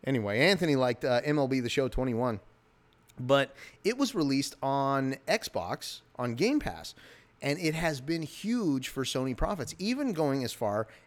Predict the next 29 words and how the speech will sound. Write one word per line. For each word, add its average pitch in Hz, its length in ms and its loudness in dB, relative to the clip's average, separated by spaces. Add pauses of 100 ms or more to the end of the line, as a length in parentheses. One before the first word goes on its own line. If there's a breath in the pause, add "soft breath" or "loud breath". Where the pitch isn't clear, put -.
as 127 220 -4
to 143 180 -2
crediting 156 720 -2
them 107 320 -4 (600 soft breath)
as 139 240 0
to 139 100 -2
being 131 560 2
in 131 260 2
the, 120 300 2
uh, 110 140 2 (100)
the 131 140 -6
positive 143 720 -6 (300)
for 123 500 0
their 120 180 0
profits, 120 540 -2 (400 loud breath)
um, 143 500 2 (260)
or 131 240 2 (140)
to 131 120 -2
not 123 200 0
see 117 160 -2
a - 20 -2
decrease 110 400 -4
in 101 80 -8
profits. 98 320 -4
I 104 60 -4
can't 117 200 -2
remember 110 260 0
which 117 340 0
way, 110 320 0